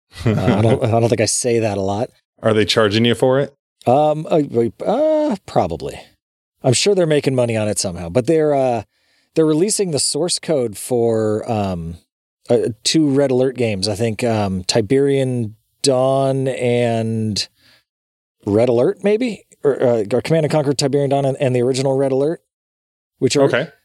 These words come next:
Speaker 1: old-ass games now, but I played the shit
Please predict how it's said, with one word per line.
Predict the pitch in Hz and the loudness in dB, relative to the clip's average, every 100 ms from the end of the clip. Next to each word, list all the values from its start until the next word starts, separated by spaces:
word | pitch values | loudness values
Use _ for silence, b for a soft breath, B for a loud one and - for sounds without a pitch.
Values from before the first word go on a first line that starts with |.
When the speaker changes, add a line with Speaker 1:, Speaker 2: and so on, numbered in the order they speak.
| _ _ _ | _ _ _
Speaker 1:
old-ass | 190 240 226 202 - | 2 2 2 2 0
games | 180 202 156 | -2 -2 -2
now, | 131 104 | -2 -2
but | 117 | -2
I | 135 | -2
played | 135 135 131 123 | 0 0 0 0
the | 120 131 | -2 -2
shit | 135 - - - - 135 143 - - | -2 -4 -6 -6 -4 -2 -2 -6 -10